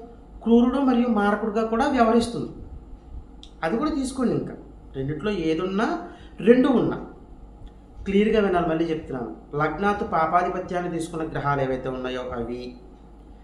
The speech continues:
మీ లగ్నాత్తు క్రూరులు ఎవరు, మారకులు ఎవరు, క్రూరుడు మరియు మారకుడైన గ్రహం ఇది. ఈ గ్రహాలు ఏ రాశిలో ఉంటాయో ఆ రాశిలో కనుక శని భగవానుడు ప్రయాణం చేస్తున్నప్పుడు గోచారరీత్యా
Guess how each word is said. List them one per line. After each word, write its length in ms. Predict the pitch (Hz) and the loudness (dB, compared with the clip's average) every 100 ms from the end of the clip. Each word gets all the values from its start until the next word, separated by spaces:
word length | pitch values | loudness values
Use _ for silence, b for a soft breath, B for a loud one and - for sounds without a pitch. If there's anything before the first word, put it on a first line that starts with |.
| - | -16
మీ 100 | - | -4
లగ్నాత్తు 600 | 156 151 151 202 208 - 202 - | 0 0 0 -2 -2 -4 -6 -4
క్రూరులు 340 | 220 254 247 190 | -2 2 4 2
ఎవరు, 260 | 147 151 151 - 143 147 | 2 0 -2 -6 -4 2
మారకులు 360 | 156 185 190 147 | 4 4 2 0
ఎవరు, 160 | 139 135 - - - | -2 -4 -10 -12 -4
క్రూరుడు 340 | 226 226 240 240 | 0 2 2 0
మరియు 200 | 233 233 | 2 2
మారకుడైన 540 | 214 190 190 190 190 185 | 2 0 -2 -4 -4 -4
గ్రహం 200 | 147 123 123 | -6 -6 -8
ఇది. 160 | 113 - - - - - - - - - - B B B B B B B 165 | -10 -12 -20 -20 -20 -20 -20 -20 -20 -20 -20 B B B B B B B -6
ఈ 80 | 175 175 | -4 -4
గ్రహాలు 520 | 156 - 220 247 262 254 196 | -4 -2 2 4 4 4 2
ఏ 20 | 175 | 2
రాశిలో 360 | 180 180 185 180 156 | 2 2 2 0 0
ఉంటాయో 440 | 147 143 139 139 143 143 | 0 0 2 0 -2 -2
ఆ 140 | 139 160 196 | 0 2 4
రాశిలో 440 | 185 196 190 220 220 214 | 2 2 2 2 2 2
కనుక 240 | 208 208 208 190 | -2 -2 -4 -4
శని 160 | 175 175 | -2 -2
భగవానుడు 500 | 170 165 165 165 175 - B B B - | 0 0 0 -2 -4 -8 B B B -4
ప్రయాణం 400 | 165 170 170 170 165 | 2 4 2 0 -2
చేస్తున్నప్పుడు 640 | 139 - 139 127 123 131 - | -4 -4 -8 -8 -8 -10 -4
గోచారరీత్యా 800 | 131 - 131 120 127 - 127 | -4 -2 -4 -4 -8 -8 -6